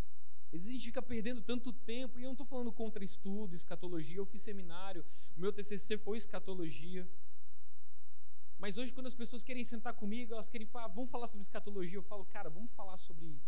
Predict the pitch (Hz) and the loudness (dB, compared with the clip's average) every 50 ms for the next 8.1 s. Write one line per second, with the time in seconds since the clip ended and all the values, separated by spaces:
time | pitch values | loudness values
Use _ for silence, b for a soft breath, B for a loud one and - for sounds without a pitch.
0 | b b b b b b b b b - - - 175 170 165 165 175 170 160 160 | b b b b b b b b b 0 0 0 0 0 0 0 0 0 0 0
1 | 160 165 156 135 135 131 131 180 214 185 180 151 - - - - 185 208 - - | 0 0 0 0 0 0 0 0 0 0 0 0 0 0 0 0 0 0 0 0
2 | 160 156 156 - - 147 - 147 135 135 - - 160 175 156 131 120 - - - | 0 0 0 0 0 0 0 0 0 0 0 0 0 0 0 0 0 0 0 0
3 | - - - - - - - - - - - - - - - - - - - - | 0 0 0 0 0 0 0 0 0 0 0 0 0 0 0 0 0 0 0 0
4 | - - - 165 160 151 - 175 170 180 165 147 156 165 160 143 135 135 143 170 | 0 0 0 0 0 0 0 0 0 0 0 0 0 0 0 0 0 0 0 0
5 | 170 147 147 139 143 151 160 151 - - 139 135 143 151 156 147 131 - - - | 0 0 0 0 0 0 0 0 0 0 0 0 -2 -2 -2 0 0 0 0 0
6 | - - - - - - - 165 151 151 180 180 - - 165 156 - - 175 156 | 0 0 0 0 0 0 0 0 0 0 0 0 0 0 0 0 0 0 0 0
7 | 143 139 135 151 160 160 135 131 135 139 151 - - - - 160 160 165 165 151 | 0 0 0 0 0 0 0 0 0 0 0 0 0 0 0 0 0 0 0 0
8 | 143 131 | 0 0